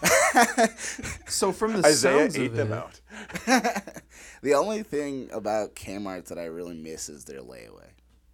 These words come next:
Speaker 3: Oh, yeah, that's pretty nice.
Speaker 2: 'Cause Walmart's layaway is only during, like, December to January or something like
Speaker 3: Right.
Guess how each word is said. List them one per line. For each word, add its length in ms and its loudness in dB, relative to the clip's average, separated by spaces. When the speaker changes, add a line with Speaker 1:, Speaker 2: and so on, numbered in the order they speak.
Speaker 3:
Oh, 260 -4
yeah, 160 -6
that's 200 -12
pretty 200 -20
nice. 360 -20
Speaker 2:
'Cause 180 -8
Walmart's 600 -4
layaway 380 -4
is 160 -8
only 300 -8
during, 640 -8
like, 260 -16
December 480 -12
to 100 -14
January 600 -16
or 40 -20
something 240 -20
like 80 -14
Speaker 3:
Right. 180 -18